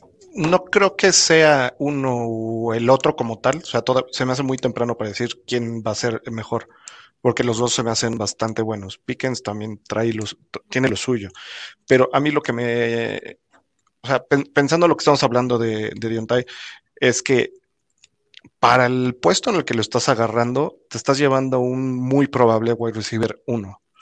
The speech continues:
Y pensando en que puedas empe-, bueno, los wide receivers que, de los que, de los que vamos a estar hablando, son los wide receivers que te van a ayudar para empezar con una estrategia de, en el redraft,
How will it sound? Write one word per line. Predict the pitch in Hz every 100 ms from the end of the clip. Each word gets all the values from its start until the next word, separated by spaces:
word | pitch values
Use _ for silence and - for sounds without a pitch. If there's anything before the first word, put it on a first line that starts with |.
| _ _ _ - _ _ _
Y | - 127 123
pensando | - 123 120 139 139
en | 143
que | 135
puedas | - 135 127 123
empe-, | 117 113 113 127
bueno, | 135 123 -
los | 127 110
wide | 123 139 135
receivers | 143 135 -
que, | 120 -
de | 113
los | 107
que, | 117 107 -
de | 120 113
los | 110 107
que | 120
vamos | 123
a | -
estar | 135
hablando, | 123 123 120 135 - - - - - _ _ _ _
son | - - 156 160
los | 165 160
wide | 147 143
receivers | 151 147 143
que | 127
te | 123
van | 120 135
a |
ayudar | 131 117 120 - -
para | 127 123
empezar | 117 113 131 127
con | 143
una | 131
estrategia | 127 - 117 - 117 - 123
de, | 117 113 113 113
en | 113
el | 110
redraft, | 123 120 123